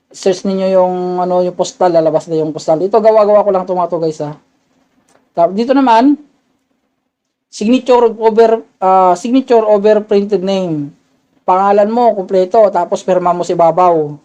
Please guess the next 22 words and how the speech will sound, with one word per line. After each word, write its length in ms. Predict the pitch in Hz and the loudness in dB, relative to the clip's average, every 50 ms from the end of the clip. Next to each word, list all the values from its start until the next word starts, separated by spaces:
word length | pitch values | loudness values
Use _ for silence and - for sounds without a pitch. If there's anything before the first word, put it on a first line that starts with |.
| _ _ _ _ _ _ _ _ _ _ _ _ | _ _ _ _ _ _ _ _ _ _ _ _
Tapos 480 | 165 160 156 156 175 165 165 - - - | -4 -4 -2 -2 -4 -6 -6 -8 -6 -4
kung 400 | 165 165 165 160 160 165 165 165 | -2 -2 -2 -2 -2 -2 -2 -2
anong 160 | 165 160 160 | -4 -4 -4
petsa, 640 | - 165 160 147 147 - 196 185 180 170 160 156 147 | -2 -2 -2 -2 -2 -2 0 2 2 0 -2 -4 -10
pipir-, 320 | - 160 156 156 156 165 - _ _ _ _ _ _ _ _ _ | -12 -10 -6 -6 -6 -8 -10 _ _ _ _ _ _ _ _ _
lalagay 240 | 139 143 147 156 | -8 -6 -4 -4
mo 160 | 151 156 156 156 | -2 -2 -2 -4
rito. 480 | 160 160 196 185 175 156 143 135 - _ _ _ _ _ _ _ _ _ _ _ _ _ _ _ _ _ _ | -2 0 0 2 2 2 0 -2 -12 _ _ _ _ _ _ _ _ _ _ _ _ _ _ _ _ _ _
So, 240 | - 180 170 170 180 | -2 0 2 2 2
dito 240 | 214 240 262 269 | 0 0 0 0
naman, 240 | 285 277 285 269 214 | 0 0 0 2 2
guys, 320 | 208 220 262 285 - - 208 | 2 2 2 0 -4 -2 -2
ay, 320 | 214 202 202 202 208 208 | 0 2 2 2 2 2
ah, 720 | 202 202 196 196 196 196 190 190 190 185 180 180 185 - - _ _ _ _ _ _ _ _ _ _ _ _ _ _ _ _ - | 2 2 2 2 2 2 2 2 2 2 0 -2 -2 -6 -12 _ _ _ _ _ _ _ _ _ _ _ _ _ _ _ _ -2
pipi-, 480 | 185 180 - 202 196 202 202 202 202 208 | -2 -2 2 2 2 4 4 2 2 0
pipirma 380 | 208 202 214 202 196 202 196 | -2 -2 -2 -2 -2 -2 -2
ka 100 | 220 240 | 0 0
rin, 160 | 226 220 208 | 0 0 0
lalagyan 320 | 214 208 190 190 185 190 185 | 0 0 0 2 0 0 0
mo 80 | 190 | 0
rin 160 | 196 190 185 185 | -2 -2 -2 -2
ng, 220 | 185 185 185 180 | -4 -4 -4 -6